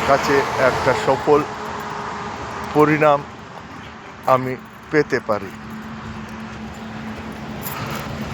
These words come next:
সেই রোজকার মতন প্রকৃতি হাসলেন আর বললেন, "হে মানুষ, সফল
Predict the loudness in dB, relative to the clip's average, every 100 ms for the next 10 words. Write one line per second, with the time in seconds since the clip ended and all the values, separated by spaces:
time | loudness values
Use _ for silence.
0 | -4 -4 -2 -2 -4 -2 -2 0 6 8
1 | 10 10 8 8 4 6 4 2 0 2
2 | 2 2 0 2 4 6 6 4 4 4
3 | 2 -8 -12 -12 -12 -12 -12 -10 -10 -10
4 | -4 6 6 6 2 2 4 2 -2 -10
5 | -12 -10 -10 -8 4 6 8 8 4 0
6 | -4 -10 -12 -14 -16 -16 -16 -14 -14 -14
7 | -14 -12 -12 -12 -12 -12 -10 -10 -10 -10
8 | -10 -10 -10 -10 -10 -6 2 4 6 6
9 | 8